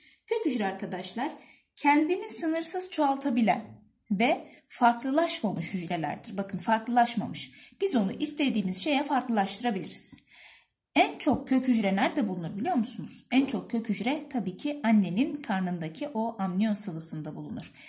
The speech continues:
Ya da işte plasentada bulunur arkadaşlar. En çok kök hücre buralarda vardır. Ama biz tabii embriyonik kök hücre ve olgun kök hücre olarak ayıracağız. Nerelerden alınabilir bunlara bakacağız. Arkadaşlar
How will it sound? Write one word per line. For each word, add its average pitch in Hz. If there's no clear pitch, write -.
Ya 262
da 254
işte 285
plasentada 208
bulunur 156
arkadaşlar. 170
En 247
çok 240
kök 190
hücre 208
buralarda 190
vardır. 165
Ama 339
biz -
tabii 269
embriyonik 269
kök 240
hücre 202
ve 175
olgun 240
kök 233
hücre 185
olarak 160
ayıracağız. 247
Nerelerden 185
alınabilir 180
bunlara 226
bakacağız. -
Arkadaşlar 277